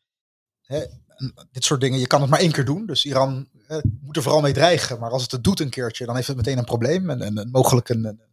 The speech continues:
militair conflict, eh, direct. Dus het is vooral een dreigement.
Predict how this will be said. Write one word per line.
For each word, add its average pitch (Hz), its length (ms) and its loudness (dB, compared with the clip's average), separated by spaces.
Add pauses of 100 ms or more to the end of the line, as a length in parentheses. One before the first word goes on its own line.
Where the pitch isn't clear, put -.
militair 120 460 4
conflict, - 460 -2
eh, 165 160 4
direct. 139 360 -2 (540)
Dus - 580 2
het - 140 -14
is 147 140 4
vooral 139 180 6
een 131 60 4
dreigement. 123 600 0